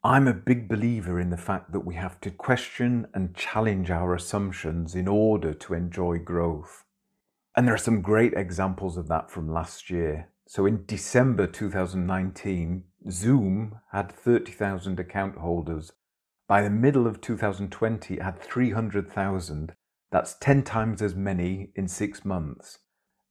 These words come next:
It's fair to say there's lots of things that have happened in the last twelve months that none of us would have accurately predicted. And for those of you who want to write in and say virologists knew a pandemic would hit,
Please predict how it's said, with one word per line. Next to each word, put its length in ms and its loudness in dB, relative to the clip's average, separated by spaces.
It's 140 -2
fair 160 10
to 60 -2
say 180 2
there's 200 0
lots 380 6
of 120 -4
things 260 -6
that 100 -2
have 80 -6
happened 360 -6
in 80 -8
the 60 -6
last 240 -6
twelve 300 -4
months 320 -4
that 180 -4
none 280 2
of 100 -2
us 220 -2
would 100 0
have 100 0
accurately 500 0
predicted. 720 -6
And 160 -4
for 100 2
those 380 8
of 140 -6
you 340 -2
who 60 -6
want 220 -2
to 80 -10
write 280 2
in 140 0
and 160 -4
say 220 -4
virologists 840 0
knew 460 4
a 120 0
pandemic 760 -4
would 160 -4
hit, 460 -2